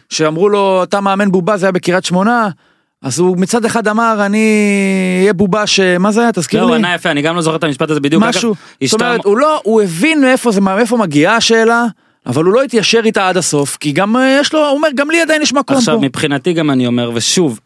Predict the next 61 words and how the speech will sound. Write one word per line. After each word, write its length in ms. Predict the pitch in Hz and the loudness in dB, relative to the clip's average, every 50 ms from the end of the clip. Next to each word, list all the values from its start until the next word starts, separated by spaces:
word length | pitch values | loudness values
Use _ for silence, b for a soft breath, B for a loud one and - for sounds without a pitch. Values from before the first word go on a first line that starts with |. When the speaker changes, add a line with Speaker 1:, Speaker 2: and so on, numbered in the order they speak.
| - | -6
Speaker 2:
אני 420 | 135 131 127 135 147 160 165 160 156 | -4 -2 -2 0 0 0 0 0 0
לא 280 | 151 147 147 160 175 175 _ - | 0 0 0 0 -2 -4 _ -6
פה 100 | - 156 | -4 -2
אומר 440 | 151 147 131 131 135 139 143 139 | -2 -2 -2 -2 -2 0 -2 -2
שהוא 140 | 131 - 139 | -2 -4 -6
עכשיו 260 | 117 - - 135 123 | -6 -4 -6 -6 -4
יהיה 100 | 131 131 | -2 -2
מאמן 380 | 127 127 127 123 127 127 131 127 | -2 -2 -2 -2 -2 -2 -2 -2
גדול, 320 | 120 123 120 131 131 127 | -2 -2 -2 -2 -2 -2
יש 140 | 139 135 - | -2 -4 -4
המון 220 | 160 147 160 175 175 | -4 -2 -2 -2 -2
סיכויים 340 | - - - - 156 156 | -4 -4 -4 -2 -4 -4
שהוא 140 | 143 - 147 | -2 -4 -4
אפילו 240 | 131 - 156 147 147 | -4 -2 -2 0 0
לא 100 | 147 147 | 0 0
Speaker 1:
אני 80 | 151 180 | 0 0
רוצה 120 | 147 262 | 0 0
Speaker 2:
יקבל 140 | 262 151 - | 0 0 0
Speaker 1:
שתשמע, 260 | - - 196 196 165 | -2 -2 -2 -2 -2
אתה 120 | 180 - | -2 -2
יודע 140 | 170 180 247 | -2 -2 -2
כשהוא 160 | - - 202 | -2 -2 -2
ישמע 220 | 160 - 175 160 139 | -2 -2 -2 -2 -2
את 60 | 117 | -4
זה. 80 | 101 101 90 _ - | -6 -10 -18 _ -10
Speaker 2:
אני 260 | - 113 117 120 117 | -6 -4 -2 0 0
אנסה. 260 | 117 117 110 - - 98 - _ _ _ _ _ _ - | 0 -2 -2 -4 -8 -10 -12 _ _ _ _ _ _ -10
ואני 260 | 110 120 127 131 139 143 | -6 -4 -4 -2 -2 -2
אומר, 240 | 147 175 190 190 170 - | -2 -2 -2 -2 -2 -4
אני 160 | 143 143 147 | -2 -2 0
לא 100 | 160 185 | 0 -2
בטוח 340 | 190 202 190 - 185 175 - | -2 -2 -2 -2 -2 -2 -2
שהוא 140 | - - 147 | -4 -6 -6
עכשיו 280 | - - - 156 143 | -4 -4 -6 -4 -2
יהיה 120 | 151 151 143 | -2 -2 -2
פתאום 260 | - 151 - 147 135 | -4 -4 -4 -2 -2
איזה 160 | 131 123 127 | 0 0 0
מאמן 320 | 123 123 123 123 131 135 135 | 0 0 0 0 -2 -2 -2
גדול 280 | 127 127 120 135 127 | -2 -2 -2 -2 -2
או 60 | 123 | -2
משהו 240 | 120 131 123 - 127 | -2 -4 -4 -6 -6
כזה, 280 | - 127 110 107 110 104 - - | -6 -6 -4 -4 -4 -6 -6 -6
אבל 220 | 113 113 123 123 123 b b b b b b | -6 -4 -4 -6 -6 b b b b b b
נגיד 140 | 123 117 117 | -8 -6 -4
כששאלתי, 500 | - - 143 - 147 156 180 175 190 170 - _ _ _ - | -4 -4 -2 -2 -2 -2 -2 -2 -2 -4 -4 _ _ _ -4
קודם 160 | - 175 170 | -4 -2 -2
כל 100 | 175 151 | 0 0
הוא 80 | 139 | 0
עזב 280 | 131 120 127 160 180 175 151 - _ _ - | -2 -2 -2 -2 -4 -4 -8 -14 _ _ -10
עבודה, 380 | 120 107 117 113 123 180 160 104 - | -6 -4 -4 -2 -2 -2 -4 -4 -8
זאת 140 | - - - | -12 -8 -6
אומרת, 200 | 117 110 113 - | -4 -4 -2 -2
הוא 80 | 117 123 | -2 -2
לא 80 | 170 | -2
עזב 200 | 226 226 233 160 | 0 0 -2 -4
את 120 | 151 - - | -4 -2 -2
ירוחם, 340 | 127 147 180 170 151 120 113 | -2 -2 -2 -2 -4 -4 -4
רק 100 | 104 - | -4 -4
הוא 100 | 120 113 | -4 -4
עזב, 240 | 110 131 165 185 185 b b b b b b - | -2 -2 -2 -4 -4 b b b b b b -2
מ-, 140 | 131 135 | -2 -2